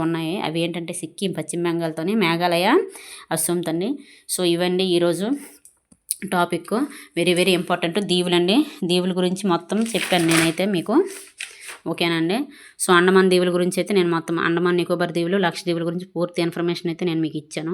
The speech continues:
వీడియో మొత్తం మీకు ఇంపార్టెంట్ అండి, కాంపిటేటివ్ ఎగ్జామ్స్ ప్రిపేర్ అయిన ప్రతి ఒక్కరికి, ఏపీపీఎస్సీ అయినా, టీజీపీఎస్సీ అయినా, ఎస్ఎస్సీ అయినా, ఉమ్, కానిస్టేబుల్స్ అయినా, ఎస్ఐలు అయినా,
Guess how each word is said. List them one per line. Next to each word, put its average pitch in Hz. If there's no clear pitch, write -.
వీడియో 175
మొత్తం 165
మీకు 160
ఇంపార్టెంట్ 160
అండి, 165
కాంపిటేటివ్ 165
ఎగ్జామ్స్ 165
ప్రిపేర్ 165
అయిన 160
ప్రతి 165
ఒక్కరికి, -
ఏపీపీఎస్సీ 170
అయినా, 160
టీజీపీఎస్సీ 170
అయినా, 160
ఎస్ఎస్సీ 190
అయినా, 170
ఉమ్, 185
కానిస్టేబుల్స్ 180
అయినా, 165
ఎస్ఐలు 190
అయినా, 165